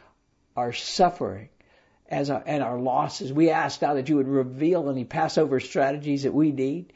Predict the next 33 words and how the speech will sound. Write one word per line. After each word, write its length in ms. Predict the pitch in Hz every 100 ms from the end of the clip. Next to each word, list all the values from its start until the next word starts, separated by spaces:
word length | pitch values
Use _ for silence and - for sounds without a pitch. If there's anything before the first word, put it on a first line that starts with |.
| - - -
to 100 | 135
set 280 | - 160 131
us 140 | -
free 300 | - 127 120
in 60 | -
Jesus' 540 | 185 285 151 139 -
name. 400 | 110 - - 160 - - - - - -
Woo! 920 | 349 359 359 339 277 196 147 127 117
Lord, 300 | 135 180 156
we 100 | 175
just 220 | 170 156
activate 580 | 147 165 - 139 156 151
this 180 | 151 147
word. 380 | 135 139 156 170 -
Open 240 | 151 151 160
up 140 | 160
the 120 | -
angels. 560 | 151 170 170 170 151 -
Open 340 | 156 156 151 -
up 400 | 123 139 - - _ _ _ -
the 80 | 175
Holy 260 | 165 160
Spirit. 560 | 139 - - 147 117 - _ _ _ - _ _ _
We 160 | 135 139
pray. 600 | 139 156 147 123 - - _ _ _ _ _ _ _ -
There's 200 | 165 185
a 60 |
rededication 920 | 160 185 151 180 165 - 170 165 196
in 120 | 127 127
people's 340 | 175 135 131
hearts 360 | 139 135 - 147
right 240 | 139 143
now. 560 | 143 131 143 135 113